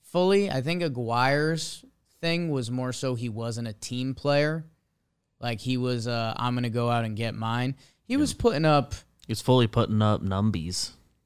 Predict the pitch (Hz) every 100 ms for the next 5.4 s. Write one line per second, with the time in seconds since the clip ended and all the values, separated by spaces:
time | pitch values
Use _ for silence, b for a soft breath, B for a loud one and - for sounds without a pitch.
0 | _ _ _ _ 208 262 285 262 214 -
1 | 214 214 190 185 165 180 160 - 139 196
2 | 180 147 135 - - 160 208 165 127 180
3 | 175 180 170 151 147 190 170 135 120 -
4 | 123 113 110 113 _ _ _ _ _ _
5 | - 131 92 87